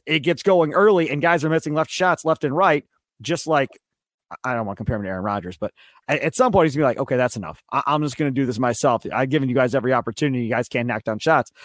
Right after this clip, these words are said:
But I think if they're hitting shots, maybe this becomes a little bit more of the Giannis that we see going forward under Doc Rivers, at Doc Rivers encouraging.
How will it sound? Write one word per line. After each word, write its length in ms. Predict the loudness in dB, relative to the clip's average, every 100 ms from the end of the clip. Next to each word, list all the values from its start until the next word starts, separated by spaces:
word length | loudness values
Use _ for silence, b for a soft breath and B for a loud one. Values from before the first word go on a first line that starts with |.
| B B
But 60 | 2
I 80 | 2
think 160 | 2
if 120 | 2
they're 120 | 2 4
hitting 280 | 4 2
shots, 560 | -2 2 4 4 2 -6 -14 _ _
maybe 360 | -4 0 2 4
this 200 | 2 2
becomes 340 | -2 0 2
a 60 | 2
little 80 | 2
bit 140 | 2
more 360 | 2 4 6 6
of 140 | 2
the 100 | 2
Giannis 340 | 0 0 0
that 140 | -2 -2
we 80 | -2
see 200 | -2 0
going 260 | 2 2
forward 380 | 0 2 4 4
under 160 | 2 0
Doc 280 | 2 2 4
Rivers, 400 | 2 2 0 -4 b b b
at 220 | 0 2
Doc 240 | 4 2 2
Rivers 300 | 0 0 -2
encouraging. 640 | -6 -2 -2 -2 -6 -18